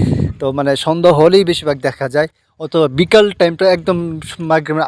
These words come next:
আগে বা মাগরিবের পরে দেখে কিন্তু এই জায়গাটাতে, আহ, তুষার পড়তে থাকে অটোমেটিক, যেহেতু পাহাড়ি অঞ্চল, পাহাড়ি সাইড বা আমরা আছি বর্তমানে পাহাড়ে, বা গাড়িটা চলতেছে পাহাড়ি রাস্তা দিয়ে। তো এখন অধিকাংশ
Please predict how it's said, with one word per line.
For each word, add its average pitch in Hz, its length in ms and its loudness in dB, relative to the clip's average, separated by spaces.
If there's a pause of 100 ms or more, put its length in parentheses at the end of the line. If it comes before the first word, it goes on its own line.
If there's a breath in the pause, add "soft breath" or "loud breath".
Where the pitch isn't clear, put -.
আগে 143 200 -2
বা 139 140 4
মাগরিবের 147 420 0
পরে 156 160 0
দেখে 143 220 -2
কিন্তু 135 220 -10
এই 127 100 -2
জায়গাটাতে, 135 460 -4
আহ, - 680 -12
তুষার 180 280 -4
পড়তে 175 300 -8
থাকে 147 240 -2
অটোমেটিক, 151 500 -8 (540 loud breath)
যেহেতু 139 280 -8
পাহাড়ি 131 380 -2
অঞ্চল, 147 300 -8 (140)
পাহাড়ি 135 440 -6
সাইড 135 300 -2 (120)
বা 131 200 -8
আমরা 123 260 -4
আছি 120 240 -8
বর্তমানে 135 420 -12
পাহাড়ে, 123 320 -8 (380)
বা 143 80 -8
গাড়িটা 135 340 0
চলতেছে 170 480 -2
পাহাড়ি 139 460 -4
রাস্তা 135 260 -6
দিয়ে। 127 220 -8 (800 loud breath)
তো 160 100 -8
এখন 175 260 -2
অধিকাংশ 170 360 -4